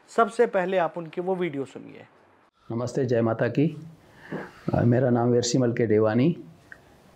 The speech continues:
Speaker 2: मैं चीफ ऑर्गेनाइजर हिंगलाज सेवा फाउंडेशन पाकिस्तान और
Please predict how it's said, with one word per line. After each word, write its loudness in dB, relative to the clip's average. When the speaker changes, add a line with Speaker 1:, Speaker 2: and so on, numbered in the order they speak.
Speaker 2:
मैं 2
चीफ 0
ऑर्गेनाइजर 2
हिंगलाज 2
सेवा 0
फाउंडेशन 2
पाकिस्तान -2
और 2